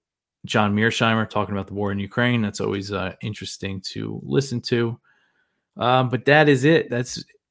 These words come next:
it for the week. Again, good news about the Gates bill. We'll see how that goes. Hopefully it gets some support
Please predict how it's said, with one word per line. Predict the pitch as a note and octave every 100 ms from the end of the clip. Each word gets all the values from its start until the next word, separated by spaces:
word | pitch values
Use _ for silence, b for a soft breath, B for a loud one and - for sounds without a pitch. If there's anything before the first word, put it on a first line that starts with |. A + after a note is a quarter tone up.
| _ _ _ -
it | D3+
for | C#3+
the | C3
week. | B2+ D3 D3 -
Again, | C#3 C3+ C3+ B2+ - -
good | C#3+ D#3+
news | D3 D3 C3+
about | A#2+ A#2
the | -
Gates | G#2 A#2 A2
bill. | A#2 A#2 A#2
We'll | G#2+
see | G2+ -
how | A2+ G#2+
that | G#2 G#2
goes. | G#2 G#2 G#2 G2+ -
Hopefully | G#2+ G2 - G#2+ G#2 G2 G2 -
it | G2+
gets | G#2 -
some | G2+ F#2+
support | - - A2+ G#2+ -